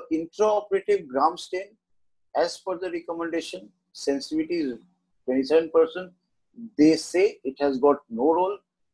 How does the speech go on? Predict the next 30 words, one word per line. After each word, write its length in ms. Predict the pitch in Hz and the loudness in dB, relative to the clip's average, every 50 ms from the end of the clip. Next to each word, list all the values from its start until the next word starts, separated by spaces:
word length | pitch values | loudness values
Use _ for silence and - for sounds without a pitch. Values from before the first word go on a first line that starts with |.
| _ - | _ -4
but 260 | 262 262 - - - _ _ _ _ - | 0 0 0 0 -2 _ _ _ _ 0
I 160 | 127 160 175 | 2 2 2
believe 400 | 156 170 170 180 202 208 196 - _ _ - | 2 0 0 0 -2 -6 -6 -8 _ _ 0
there 120 | 127 147 | 0 2
is 140 | 147 139 123 | 2 0 -2
no 260 | 127 139 175 185 170 | -2 -2 0 0 -2
harm 360 | - - 147 160 175 175 175 170 | 0 2 4 4 4 2 0 -4
in 140 | 165 156 | -4 -4
getting 320 | 139 147 139 - 165 165 170 | -2 -2 -2 -2 -4 -8 -8
it 160 | 165 147 131 | -10 -8 -4
done 200 | 143 175 220 240 _ _ - | -4 -4 -4 -6 _ _ -12
because 320 | 131 131 - 139 131 120 | -10 -6 -4 -4 -4 -4
you 100 | 131 113 - | -6 -4 -2
get 180 | 127 147 147 147 | 0 0 0 0
the 100 | 165 165 | 0 -2
results 440 | 156 147 135 160 180 196 - - - _ _ _ _ - - | 0 0 0 -2 -2 -4 -6 -16 -20 _ _ _ _ -10 -6
and 120 | 135 139 | -2 0
you 100 | 143 143 | 0 0
can 220 | 139 147 143 135 - _ _ - | 0 0 -4 -4 -6 _ _ 0
take 220 | 156 165 160 - | 2 2 2 0
a 40 | 160 | -4
decision 480 | 131 131 127 - - 131 127 139 139 - - | -4 -4 -6 -6 -6 -4 -4 -4 -4 -6 -6
on 220 | 123 123 135 135 131 - | -4 -4 -4 -4 -4 -2
table 300 | 120 117 107 110 123 131 - _ _ _ _ _ - | -4 -2 0 0 -2 -4 -4 _ _ _ _ _ 0
when 180 | 131 135 135 | 2 4 4
we 160 | 131 139 139 - | 4 4 2 2
think 240 | - 139 143 139 143 | 0 0 2 2 2
of 180 | 139 139 - 117 | 0 0 2 4
Dyer 240 | 127 123 127 123 | 4 4 4 4
protocol. 480 | - - 110 - 107 - - 95 85 | 0 -6 -10 -10 -10 -12 -10 -10 -10